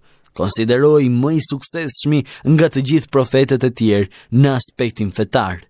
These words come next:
organizativ, shoqëror dhe politik. Kush tjetër përveç ti do të mund të bënte për një kohë të shkurtër reforma aq të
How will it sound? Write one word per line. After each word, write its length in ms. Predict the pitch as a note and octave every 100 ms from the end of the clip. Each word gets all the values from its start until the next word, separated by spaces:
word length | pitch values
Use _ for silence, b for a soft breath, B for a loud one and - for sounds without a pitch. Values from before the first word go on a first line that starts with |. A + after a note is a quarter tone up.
| b b b -
organizativ, 960 | B2 C3 B2+ B2 A#2 G#2+ B2+ F#2+ E2+ b b
shoqëror 720 | b - A#2+ - G2 F#2+ A2+ A2
dhe 80 | G2+
politik. 600 | G#2 G2 F2+ - - - _ _ _ _ _ _ _ _ _ _ _ -
Kush 160 | G#2+ G#2 -
tjetër 320 | C#3+ C3+ C#3 A#2+
përveç 300 | B2 A#2+ - -
ti 120 | - - - b b
do 140 | C#3 D#3
të 80 | C#3+
mund 220 | E3+ E3
të 60 | D#3 C3+
bënte 320 | D#3+ E3 B2+ A#2
për 120 | A2+
një 80 | G#2 F#2
kohë 220 | C3 C3
të 120 | B2+ A#2
shkurtër 540 | - C#3+ B2+ - - - B B - C#3+
reforma 540 | D3 D#3+ E3 D#3+ C#3+ A#2
aq 220 | A#2+ A2+
të 80 | -